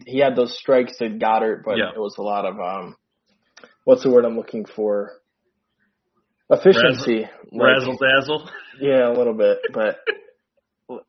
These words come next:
Speaker 1: a lot of, uh, efficient passing from Minshew, nothing,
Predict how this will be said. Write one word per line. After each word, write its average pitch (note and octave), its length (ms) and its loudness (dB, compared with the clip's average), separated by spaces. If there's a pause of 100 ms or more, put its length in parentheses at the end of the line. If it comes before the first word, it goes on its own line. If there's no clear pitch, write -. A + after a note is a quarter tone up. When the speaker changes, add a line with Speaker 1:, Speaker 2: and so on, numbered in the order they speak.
(140)
Speaker 1:
a C3+ 40 -4
lot D3+ 180 6
of, B2+ 140 4
uh, A#2 340 2 (160)
efficient A#2+ 540 -6 (160)
passing G#2+ 440 -6
from G#2 160 -12
Minshew, G#2 320 -10
nothing, G2+ 400 -8